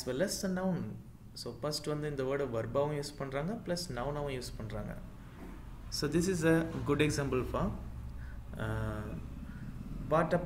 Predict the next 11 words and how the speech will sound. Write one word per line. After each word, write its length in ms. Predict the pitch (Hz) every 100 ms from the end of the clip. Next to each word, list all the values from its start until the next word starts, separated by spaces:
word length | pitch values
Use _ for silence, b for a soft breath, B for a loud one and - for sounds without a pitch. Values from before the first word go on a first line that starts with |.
| -
speech 340 | - 123 - - - - - - - - - - - - - - 160
used 240 | 160 -
as 220 | 131 135 -
a 80 | 202 208 131
another 240 | 117 135 135 123
part 140 | 107
of 100 | - -
speech. 300 | - - - - - - - - - - - - - - - - - - - - - - - - - - - - -
Another 260 | 127 156 160 156
example, 400 | 147 139 139 156 165 - - - - -
park. 260 | 131 -